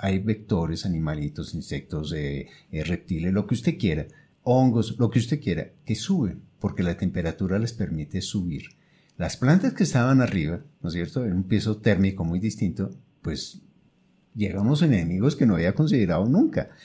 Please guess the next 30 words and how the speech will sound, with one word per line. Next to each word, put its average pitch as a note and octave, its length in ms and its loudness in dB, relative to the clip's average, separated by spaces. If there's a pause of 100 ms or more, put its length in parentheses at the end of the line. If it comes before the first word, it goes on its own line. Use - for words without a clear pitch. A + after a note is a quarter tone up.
(260)
Enemigos A#2+ 540 6
relativos, E3 540 4
porque - 400 -4
estos C3+ 420 4
enemigos A2 460 6
que F#2 120 -2
suben A2+ 300 2
cuando G2 220 2
estaban E2 340 0
abajo A#2 340 0
vivían E2 340 -4
muy F#2 120 -2
tranquilos. G#2 680 -8 (340)
Es G2+ 160 -4
decir, G#2+ 320 0
rompemos A2+ 1160 4
totalmente A2 640 0
el F#2+ 120 -2
ciclo, B2 360 -2
rompemos, F#2 580 -2 (280)
eh, F2+ 300 -4
esa, G#2 580 0
esa F#2+ 480 -2
posibilidad D#2+ 760 -2
de, G#2+ 220 -6
de F2+ 200 0
vida G2 360 4 (540)
gracias G#2 460 0
a B2 100 -2
que - 280 -4